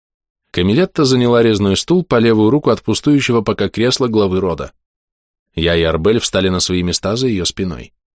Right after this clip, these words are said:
Интересно было, кто займет пустующее почетное место справа от герцога. Оно предназначалось для управляющего замком.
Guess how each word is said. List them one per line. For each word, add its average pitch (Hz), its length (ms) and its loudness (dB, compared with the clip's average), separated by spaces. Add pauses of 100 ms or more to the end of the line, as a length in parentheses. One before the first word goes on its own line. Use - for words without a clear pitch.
(1040)
Интересно 151 560 2
было, 143 240 4
кто 135 220 0
займет 127 380 0
пустующее 123 640 0
почетное 107 500 0
место 110 320 0
справа 101 360 0
от 107 100 -4
герцога. 107 520 -4 (800)
Оно 95 260 0
предназначалось 98 840 0
для 95 100 2
управляющего 92 720 0
замком. 104 480 -6